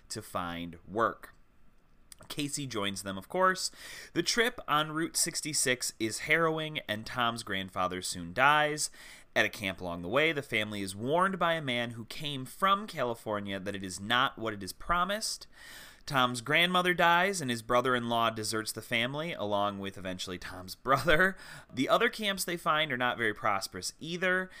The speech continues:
During a scuffle at one of them, Casey is arrested in order to save Tom from being arrested by the police. The family eventually make it to the Keene Ranch in California, where they are offered work and put up in basically a shack,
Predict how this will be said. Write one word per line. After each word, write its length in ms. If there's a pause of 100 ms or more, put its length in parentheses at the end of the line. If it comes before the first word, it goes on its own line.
(200)
During 280
a 40
scuffle 640
at 80
one 220
of 100
them, 240
Casey 560
is 140
arrested 560
in 180
order 220
to 100
save 380
Tom 460
from 240
being 400 (400)
arrested 340
by 100
the 80
police. 640 (280)
The 120
family 560
eventually 720
make 260
it 140
to 100
the 80
Keene 520
Ranch 540
in 200
California, 880
where 160
they 160
are 180
offered 460
work 340
and 180
put 160
up 220
in 160
basically 460
a 40
shack, 600